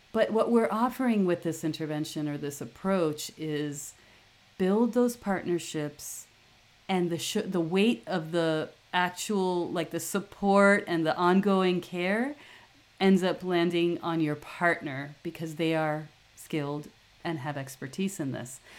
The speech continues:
And so you don't have to be the expert. So it has, you know, there are a lot of, like, common barriers that providers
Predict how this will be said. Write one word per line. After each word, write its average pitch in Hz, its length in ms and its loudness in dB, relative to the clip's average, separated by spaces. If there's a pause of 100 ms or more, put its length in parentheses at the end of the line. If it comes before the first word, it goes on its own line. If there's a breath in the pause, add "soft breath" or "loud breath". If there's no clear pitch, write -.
(240 loud breath)
And 156 320 -2
so 165 120 -6
you 160 160 -2
don't 165 180 0
have 156 200 -4
to 156 100 -8
be 139 160 -6
the 135 140 -6
expert. 123 440 -10
So 202 320 0 (1200 loud breath)
it 226 120 4
has, 311 420 4
you 294 160 2
know, 277 160 6
there 262 140 4
are 254 80 6
a 240 40 6
lot 220 360 8
of, 220 120 0
like, 202 240 2
common 208 840 2
barriers 175 600 2
that 160 160 -4
providers 156 640 -2